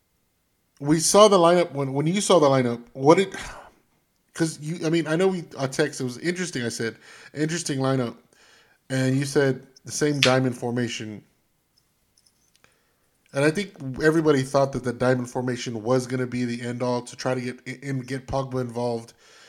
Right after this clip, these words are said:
uh, try to, you know, him, Bruno, but then he just, my opinion, he screws it up.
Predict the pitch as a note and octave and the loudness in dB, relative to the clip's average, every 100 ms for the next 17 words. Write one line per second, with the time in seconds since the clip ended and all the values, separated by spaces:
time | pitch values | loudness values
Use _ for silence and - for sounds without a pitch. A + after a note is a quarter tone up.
0 | _ - A#2 A#2 - C#3 B2+ A2+ A#2 A2 | _ -12 -8 -6 -2 -2 -4 -6 -8 -4
1 | C#3+ C#3 C3 C3+ C3+ C3 B2+ - _ _ | -4 -4 0 2 2 2 -2 -8 _ _
2 | _ _ C3 F3 F3 F3 E3 - - - | _ _ -12 -8 -6 -6 -6 -6 -8 -12
3 | _ _ _ - C#3+ F3+ A3+ A3+ A3 G#3+ | _ _ _ -6 2 4 2 0 -4 -4
4 | G3+ - F#3+ F#3+ F#3 G#3+ A#3+ - | -4 -4 -2 0 2 0 -2 -8